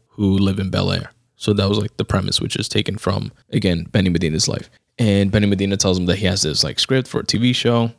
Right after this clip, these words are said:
and he had seen, like, Will in his music videos and thinks he would be good for it. And he asks Will if he knew how to act. And Will said, "Yeah." He lied, and he said, "Yeah." <laughs> And, um,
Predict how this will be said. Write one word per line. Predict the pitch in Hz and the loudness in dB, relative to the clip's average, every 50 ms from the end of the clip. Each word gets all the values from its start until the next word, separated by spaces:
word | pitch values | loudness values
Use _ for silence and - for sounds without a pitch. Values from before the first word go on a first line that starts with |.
| _ _ _ _ _ - | _ _ _ _ _ -2
and | - 117 107 101 95 92 95 95 90 90 92 - - | 0 2 4 4 4 4 2 2 2 0 -2 -6 -10
he | - - - 107 95 | -6 -2 0 0 0
had | 98 - - 95 92 92 - | 0 -2 -2 -2 -2 0 -2
seen, | - - 107 107 104 104 104 98 98 104 110 - - | 0 2 2 2 2 2 0 0 -2 -6 -8 -8 -2
like, | 123 110 110 - | 0 0 0 2
Will | - 107 113 110 104 104 104 101 101 - - | 2 2 2 4 2 2 0 0 -2 -4 -2
in | - 101 101 | -2 -2 -2
his | 110 - - 98 95 92 87 - - - - | -2 0 0 0 0 0 -2 -4 -6 -6 -4
music | - 107 120 120 120 117 | 0 0 0 0 0 0
videos | 117 127 123 117 117 117 113 110 110 104 - - _ _ _ _ _ _ _ _ | 0 2 2 4 4 4 4 2 2 0 -4 -8 _ _ _ _ _ _ _ _
and | - 107 101 98 95 90 | 0 2 4 4 2 2
thinks | - 98 92 98 - | 2 0 0 2 2
he | - | 0
would | - 76 73 | 0 0 0
be | 78 92 | -2 0
good | 104 113 113 | 2 0 0
for | - - 113 113 | 2 2 2 2
it. | 110 110 | 2 2
And | 104 107 | 2 2
he | 104 101 | 0 0
asks | 98 98 - - | 0 0 0 0
Will | - 92 95 95 | 0 0 0 0
if | 98 - | 0 -2
he | - | -2
knew | 90 90 - | -2 0 0
how | - - | -2 -2
to | - - | -2 0
act. | 92 104 117 113 113 - - - _ _ _ _ _ _ _ _ _ | 0 2 2 2 2 0 -4 -12 _ _ _ _ _ _ _ _ _
And | 120 107 98 95 90 85 | 0 2 4 4 2 4
Will | 90 92 90 | 2 2 2
said, | - - 87 92 | 2 2 0 2
"Yeah." | 101 101 104 110 110 110 113 113 - _ | 2 2 4 4 4 2 2 0 -4 _
He | _ - - | _ -4 -2
lied, | 117 - 127 107 98 110 - - - - | -2 0 0 0 0 0 -2 -4 -8 -6
and | - 113 | -2 -2
he | 113 | -2
said, | 110 - - 104 | -2 -2 -2 -2
"Yeah." | 101 98 101 117 - _ _ _ - | 0 0 -2 -2 -4 _ _ _ -4
<laughs> | 233 - - - - _ _ _ _ _ _ | -4 -4 -4 -8 -12 _ _ _ _ _ _
And, | - 113 107 107 104 104 | 0 0 2 2 2 2
um, | 98 98 101 101 98 101 - - | 2 2 0 -2 -4 -4 -6 -8